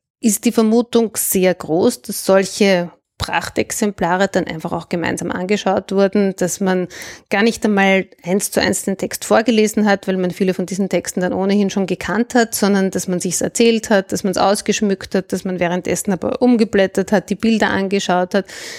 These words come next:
so wie wir auch wissen mittlerweile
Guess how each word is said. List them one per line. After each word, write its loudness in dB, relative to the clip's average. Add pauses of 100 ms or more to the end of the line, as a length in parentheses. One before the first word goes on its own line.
(160)
so 2
wie 2
wir 2
auch 0
wissen 2
mittlerweile 2